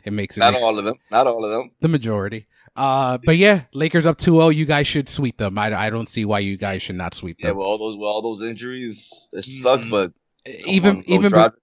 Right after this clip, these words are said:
Speaker 1: be-, even
Speaker 2: back.
Speaker 1: before the injuries, I thought Lakers in
Speaker 3: Yeah.
Speaker 1: five.
Speaker 3: Yeah.
Speaker 2: Well,
Speaker 3: Same.
Speaker 2: I, th-, I, I gave it Lakers in six, but now without, with those su-, injuries, I'm like, Lakers in f-, La-, Lakers sweeping.
Speaker 1: Yeah, absolutely. The easiest championship LeBron will ever have in his life.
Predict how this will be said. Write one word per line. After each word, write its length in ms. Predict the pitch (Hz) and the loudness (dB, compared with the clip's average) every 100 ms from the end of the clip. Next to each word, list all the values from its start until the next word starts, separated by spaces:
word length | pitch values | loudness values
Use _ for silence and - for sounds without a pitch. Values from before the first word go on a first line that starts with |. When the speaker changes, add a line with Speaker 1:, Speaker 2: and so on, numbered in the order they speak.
| _ _ - | _ _ 0
Speaker 1:
be-, 80 | |
even 120 | - 196 | 2 4
Speaker 2:
back. 60 | 170 | 2
Speaker 1:
before 300 | - 180 180 | 2 2 4
the 200 | 165 160 | 2 2
injuries, 480 | 170 175 190 180 | 2 4 4 4
I 80 | 143 | 2
thought 220 | 139 139 | 2 0
Lakers 360 | 131 135 139 127 | 0 0 0 -2
in 80 | 123 | -2
Speaker 3:
Yeah. 60 | |
Speaker 1:
five. 540 | 117 110 101 101 92 - _ _ _ _ _ | -2 0 -2 -4 -8 -10 _ _ _ _ _
Speaker 3:
Yeah. 100 | 107 92 87 120 | -20 -20 -16 -2
Speaker 2:
Well, 140 | 113 | 0
Speaker 3:
Same. 80 | 104 104 - - | 2 -2 -6 -2
Speaker 2:
I, 80 | 107 | -2
th-, 100 | 117 | 0
I, 60 | 104 | -2
I 40 | |
gave 220 | 120 131 110 | 0 -2 -2
it 80 | 107 | -6
Lakers 260 | 101 101 | -8 -10
in 60 | 90 | -16
six, 300 | - 107 87 | -10 -10 -8
but 180 | 92 90 | -12 -4
now 240 | 98 107 | -2 0
without, 300 | 101 101 92 | 2 0 0
with 220 | 95 92 | -4 -8
those 240 | 98 95 - | -8 -8 -10
su-, 180 | 101 - | -16 -6
injuries, 460 | 113 107 127 123 | -6 -6 -8 -4
I'm 200 | 101 95 | -2 0
like, 180 | 98 85 | 0 -2
Lakers 260 | 90 95 92 | -4 -6 -8
in 80 | 90 | -10
f-, 140 | - 90 | -14 -4
La-, 240 | 95 - | -4 -2
Lakers 280 | 95 95 - | -4 -4 -6
sweeping. 480 | 92 - - 95 107 | -8 -8 -12 -16 -8
Speaker 1:
Yeah, 240 | 113 53 - | -6 -6 -8
absolutely. 640 | 101 - 95 80 73 85 - | -10 -8 -12 -14 -14 -16 -4
The 140 | 135 | -2
easiest 480 | 127 165 147 160 - | 0 0 2 0 0
championship 480 | 151 135 147 131 123 | 0 0 0 0 -2
LeBron 380 | 110 104 107 | -2 -2 -2
will 100 | 107 | -2
ever 200 | 107 110 | -4 -2
have 180 | 107 101 | -2 -4
in 80 | 92 | -8
his 120 | 90 | -14
life. 380 | 82 67 - | -14 -14 -14